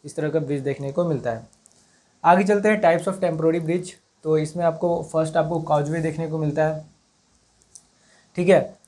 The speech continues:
तो कॉजवे की अगर बात करते हैं क्या होता है, तो a causeway is defined as a small submersible,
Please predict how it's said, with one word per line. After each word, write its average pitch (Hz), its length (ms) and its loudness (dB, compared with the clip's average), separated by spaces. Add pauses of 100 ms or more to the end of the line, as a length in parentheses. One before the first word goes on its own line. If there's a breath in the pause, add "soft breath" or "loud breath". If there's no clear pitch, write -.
(120)
तो - 100 -20
कॉजवे 180 320 4
की 202 120 2
अगर 208 160 4
बात 190 220 4
करते 196 220 2
हैं 190 120 2
क्या 175 120 6
होता 165 260 4
है, 175 80 6
तो 180 100 0
a 170 120 4 (120)
causeway 170 360 4
is 175 180 -4
defined 175 340 0
as 165 140 2
a - 320 -4
small 170 500 6 (920)
submersible, 160 540 -2